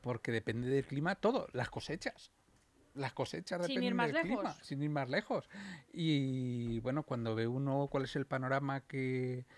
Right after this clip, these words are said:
Speaker 1: que se tiene en otras zonas del mundo, casi, casi es para echarse a temblar. Vamos, su-, supongo que habrás visto hace unos días en India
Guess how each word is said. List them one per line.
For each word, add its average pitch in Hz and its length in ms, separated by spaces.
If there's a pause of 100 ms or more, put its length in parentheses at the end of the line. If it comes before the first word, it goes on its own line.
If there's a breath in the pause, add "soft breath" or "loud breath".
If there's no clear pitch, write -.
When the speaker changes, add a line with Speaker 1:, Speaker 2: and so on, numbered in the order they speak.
(440 loud breath)
Speaker 1:
que 135 140
se - 200
tiene 151 360
en 117 120
otras 123 300
zonas 139 300
del 139 120
mundo, 151 600
casi, - 220
casi 127 280
es 147 120
para 190 160
echarse 131 280
a 117 40
temblar. 117 420 (280 loud breath)
Vamos, 143 200
su-, 120 520
supongo 123 400
que 131 100
habrás 127 220
visto 135 260
hace 143 160
unos 131 200
días 139 460
en 139 400
India 143 460